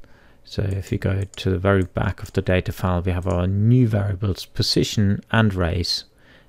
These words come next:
And, um, I just ordered it now. Didn't want that, but you can see the same, the thing which we hoped we would do. It looks like it has done that.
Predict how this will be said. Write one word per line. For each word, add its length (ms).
And, 340
um, 460
I 220
just 240
ordered 380
it 180
now. 220
Didn't 240
want 220
that, 320
but 240
you 60
can 180
see 480
the 100
same, 380
the 120
thing 440
which 300
we 320
hoped 500
we 80
would 220
do. 320
It 160
looks 260
like 220
it 80
has 180
done 300
that. 220